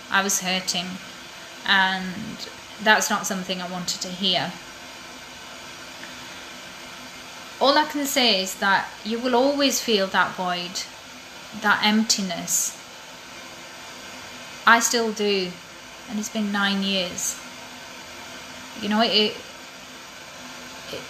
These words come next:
it's, it still feels painful. You will always be pain, you know, it will always be painful for you. And you will always miss them. And you will always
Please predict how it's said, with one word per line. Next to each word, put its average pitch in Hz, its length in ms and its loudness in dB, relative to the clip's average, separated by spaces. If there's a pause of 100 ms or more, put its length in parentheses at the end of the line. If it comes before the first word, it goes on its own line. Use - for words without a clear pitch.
(1900)
it's, - 440 4
it 233 120 0
still 262 300 6
feels 214 360 4
painful. 180 720 -4 (760)
You 214 180 -4
will 240 160 4
always 233 400 4
be 214 140 -2
pain, 196 480 -2
you 208 80 0
know, 180 140 0
it - 160 2
will 208 160 2
always 220 280 2
be 220 120 -2
painful 190 480 -4
for - 140 -8
you. 180 260 -6 (1500)
And 208 180 4
you 233 120 2
will 233 140 4
always 233 380 4
miss 196 260 -2
them. 151 280 -2 (1600)
And 214 140 4
you 226 80 2
will 220 120 2
always 226 500 0